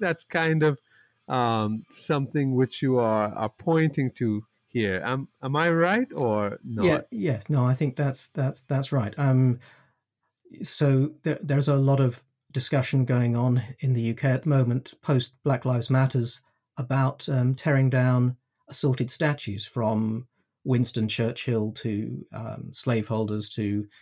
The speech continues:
Speaker 2: all kinds of things, including, uh, statues in churches. Now,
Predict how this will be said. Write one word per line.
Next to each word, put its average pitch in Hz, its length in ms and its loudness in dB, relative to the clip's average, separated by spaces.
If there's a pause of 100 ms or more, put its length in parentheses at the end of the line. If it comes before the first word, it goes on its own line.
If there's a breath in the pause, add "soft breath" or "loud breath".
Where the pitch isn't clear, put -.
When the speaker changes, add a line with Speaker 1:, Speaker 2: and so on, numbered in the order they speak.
(440 loud breath)
Speaker 2:
all 131 180 0
kinds 143 300 4
of 101 60 -6
things, 107 280 -4
including, 110 720 -4
uh, 117 140 -6
statues 110 420 -6
in 107 120 -4
churches. 127 520 -4
Now, 160 300 0